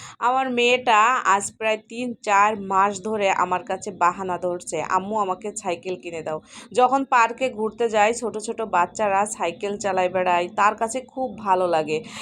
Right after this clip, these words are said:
প্রত্যেকটা দিন আসে আমার কাছে ঘ্যান ঘ্যান ক্যান ক্যান করবে,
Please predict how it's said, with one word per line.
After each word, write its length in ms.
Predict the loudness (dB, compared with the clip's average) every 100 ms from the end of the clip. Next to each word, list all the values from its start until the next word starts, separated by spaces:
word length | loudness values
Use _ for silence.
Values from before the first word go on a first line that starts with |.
| -14 -6
প্রত্যেকটা 580 | -2 -2 -2 -8 0 0
দিন 380 | 0 -2 -2 -2 0
আসে 360 | 2 2 2
আমার 220 | 2 0
কাছে 300 | -2 -4 -4 -8 -12 -14
ঘ্যান 220 | -8 -6
ঘ্যান 220 | -4 -4
ক্যান 320 | -4 -4 -4 -4
ক্যান 160 | -8
করবে, 380 | -2 -4 -2 -4